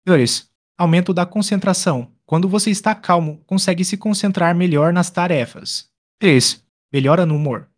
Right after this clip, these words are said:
Técnicas de relaxamento podem deixar o seu dia mais leve e alegre. Quatro.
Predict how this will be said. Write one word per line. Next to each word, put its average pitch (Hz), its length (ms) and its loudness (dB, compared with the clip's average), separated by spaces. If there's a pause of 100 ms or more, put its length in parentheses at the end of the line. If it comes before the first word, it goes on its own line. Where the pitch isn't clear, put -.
Técnicas 175 460 -2
de 170 80 2
relaxamento 180 640 0
podem 214 380 0
deixar 196 360 2
o 185 40 2
seu 180 160 0
dia 180 200 2
mais 180 300 0
leve 160 380 0
e 170 80 0
alegre. 113 580 -2 (340)
Quatro. 135 360 -2